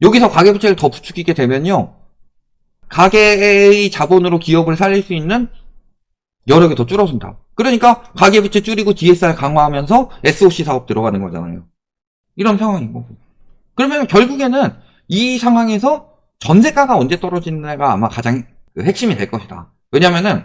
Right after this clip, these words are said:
아직까지도 부추기는 게 뭐예요? "전세가 계속 올라가니까 집 사세요." 이런 말에 속는 사람들이 조금씩은 생겨나고 있죠.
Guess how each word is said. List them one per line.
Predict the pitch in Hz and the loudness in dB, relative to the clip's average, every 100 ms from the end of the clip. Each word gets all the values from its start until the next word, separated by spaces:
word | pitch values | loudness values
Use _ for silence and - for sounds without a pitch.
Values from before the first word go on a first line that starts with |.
| _ | _
아직까지도 | - - - 202 202 190 165 | -6 -6 -4 -2 0 0 -2
부추기는 | - - 151 135 | -6 -10 -6 -4
게 | |
뭐예요? | 98 117 196 | -4 -4 -6
"전세가 | 127 127 147 127 | -4 -2 -2 -2
계속 | 117 113 | -2 -2
올라가니까 | 95 95 95 87 190 220 - _ | -2 -4 -4 -6 -4 -4 -6 _
집 | 120 | -8
사세요." | 131 120 92 - | -4 -4 -6 0
이런 | 123 131 | 2 4
말에 | 113 104 101 - 175 226 - - | 4 0 -4 -8 -4 -4 -4 -4
속는 | 240 233 220 | 0 2 2
사람들이 | 208 196 180 165 | -2 -4 -4 -4
조금씩은 | 190 208 190 170 | -4 -4 -4 -2
생겨나고 | 185 190 156 110 | -2 -2 -2 -6
있죠. | 82 82 | -10 -14